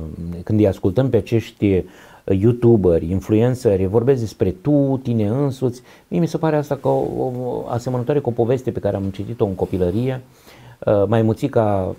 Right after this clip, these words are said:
cade într-o mlaștină, este disperată și caută să salveze trăgându-se de mustață în sus. Uh, finalul este cu happy end, vine elefantul și cu girafa, se, uh, leagă, uh,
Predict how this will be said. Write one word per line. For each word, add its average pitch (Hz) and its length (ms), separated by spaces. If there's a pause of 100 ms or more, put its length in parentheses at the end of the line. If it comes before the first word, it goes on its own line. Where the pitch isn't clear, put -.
(140)
cade 104 380
într-o 95 580
mlaștină, 127 800 (320)
este 123 260
disperată 110 840
și 139 220
caută 143 320
să 117 100
salveze 120 420
trăgându-se 117 440
de 113 80
mustață 107 360
în 104 60
sus. - 320 (720)
Uh, 98 580
finalul 110 420
este 101 380
cu 92 260
happy 95 300
end, 127 320 (240)
vine 95 600 (140)
elefantul 104 720
și - 140
cu - 100
girafa, 107 800
se, 92 420 (160)
uh, 98 100 (360)
leagă, 107 460 (380)
uh, 104 100